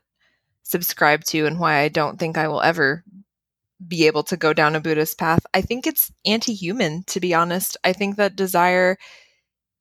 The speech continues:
is, like, the motivator of life. And yeah, I've, I've spent, I've spent a couple of years, like, coming to terms with this question, because yes, it can be pretty painful to have desires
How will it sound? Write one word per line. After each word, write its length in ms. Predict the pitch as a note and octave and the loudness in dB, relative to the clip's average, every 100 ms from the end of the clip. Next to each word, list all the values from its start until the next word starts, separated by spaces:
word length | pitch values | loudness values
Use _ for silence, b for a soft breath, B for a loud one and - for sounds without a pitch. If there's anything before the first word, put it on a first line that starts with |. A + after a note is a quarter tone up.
| - | 2
is, 280 | G3 A3 F#3 | 2 4 2
like, 240 | D#3 - F3+ E3 | 2 -2 -8 -2
the 100 | E3+ | 0
motivator 720 | E3+ D#3+ D#3+ D#3 D3+ D3+ C3+ | 2 2 2 0 2 2 0
of 160 | E3 | -2
life. 520 | D3 B2+ A3+ F3 - - | -2 2 2 0 -8 -4
And 420 | E3 D3+ D#3 C#3+ - _ _ _ _ _ _ | 0 0 -2 -8 -14 _ _ _ _ _ _
yeah, 180 | G3+ F3 | 4 6
I've, 200 | A#2 G#3+ - | 6 4 2
I've 160 | A#3 - | 0 0
spent, 400 | - B3+ C4+ - | 0 0 0 0
I've 180 | G#3+ A3 | 2 2
spent 300 | - A3+ A#3 | 0 0 0
a 60 | A3+ | 0
couple 300 | A3+ G#3 F#3 | 0 2 0
of 120 | F3+ | 0
years, 320 | F3+ G3 E3+ | 0 0 2
like, 200 | D3+ C#3 | 0 0
coming 300 | - F#3 F3 | -2 -2 -2
to 140 | F#3+ D#3+ | -6 -10
terms 420 | - F3+ F#3+ G3 | -2 0 0 -4
with 140 | E3+ | -6
this 180 | - D3 | -4 -6
question, 540 | - D3 - - C#3+ F3 | -4 -2 -2 -6 -6 -8
because 460 | D#3+ D#3+ C#3+ - _ _ _ _ | -2 0 0 -6 _ _ _ _
yes, 680 | G3 F#3 F#3+ F3 - - - - | -12 0 2 2 2 -2 -2 -2
it 240 | F3+ F#3+ - _ | -2 -2 -6 _
can 200 | B3 G#3 | -2 0
be 140 | F#3+ F3+ | 0 -2
pretty 280 | G3+ F3 | -2 -4
painful 520 | E3+ F3 F#3+ G#3+ F#3 E3 | -2 -2 -2 -2 -4 -4
to 100 | G#3 | -4
have 280 | G3 F#3 F3+ | -2 -2 -4
desires 640 | F3+ E3+ E3 E3 F#3 | -2 0 2 2 0